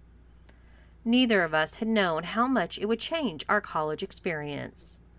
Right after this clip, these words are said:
But what she saw when she was home meant that Nicole and I were completely just done for. About a week after she returned, Sheila stopped by our apartment carrying four small plastic devices.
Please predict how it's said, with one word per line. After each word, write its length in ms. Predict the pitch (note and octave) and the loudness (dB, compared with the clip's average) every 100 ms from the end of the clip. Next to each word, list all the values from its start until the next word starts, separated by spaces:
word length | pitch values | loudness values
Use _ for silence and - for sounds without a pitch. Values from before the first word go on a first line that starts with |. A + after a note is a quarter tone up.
| - - - - - - - | -20 -20 -20 -20 -20 -20 -8
But 100 | D4 | -2
what 220 | C#4+ D#4 E4 | 6 6 6
she 200 | - G4 | 2 2
saw 360 | - G3 D#3+ | 6 8 8
when 140 | D#3+ G3+ | 4 -4
she 200 | - G3+ | -2 0
was 160 | G#3 | 0
home 500 | - E3 D3 D#3 F#3 | -2 -4 -2 -2 0
meant 300 | C4+ A3+ - | 2 2 0
that 80 | G3+ | -4
Nicole 560 | G#3+ - - A#3 C#3+ - | -2 -2 0 2 2 -2
and 160 | F#3 | -4
I 380 | - D3 C#3+ D3+ | -2 0 0 -2
were 160 | F#3+ G#3 | -4 -4
completely 880 | A#3 A#3 - F4 D#4 C#3+ C#3 C3+ E3 - - | -2 -4 -4 -8 -8 -8 -8 -8 -12 -20 -18
just 420 | - F3+ F#3+ - - - | -8 -6 -6 -8 -16 -8
done 300 | D#3 C#3+ C3+ | -4 -4 -6
for. 500 | - B2 A2+ - - - - - - - - - - - - - - - - - - | -8 -8 -8 -12 -18 -20 -20 -20 -20 -20 -20 -20 -20 -20 -20 -20 -20 -20 -20 -10 0
About 340 | A#3 A3+ A3+ | 6 8 8
a 60 | A#3+ | 4
week 320 | G3 D3+ - | 0 -4 -4
after 200 | F#3+ F#3+ | -4 -2
she 220 | G3+ - F3 | -4 -4 -4
returned, 480 | G3 - C#3+ C#3+ | -4 -2 -2 -2
Sheila 420 | - - A3+ B3 C#4 | -6 0 0 0 -2
stopped 460 | - E3 C#3+ - | 0 2 2 0
by 160 | F3 E3 | 2 4
our 140 | F3 | 4
apartment 560 | F3 - C#3 - D3 - | 2 0 0 -2 -10 -6
carrying 400 | A3+ G3+ F#3 F3+ | 0 0 0 -4
four 420 | - C#4+ D4+ D4+ | -10 -6 -4 -4
small 480 | - - F3 E3 D#3+ | -6 -2 2 4 2
plastic 580 | - D3+ C3 - D3+ C#3+ | 0 -2 -2 -6 -10 -8
devices. 920 | C#3+ C#3 C3 - - - - - | -4 -2 -2 -4 -12 -12 -12 -14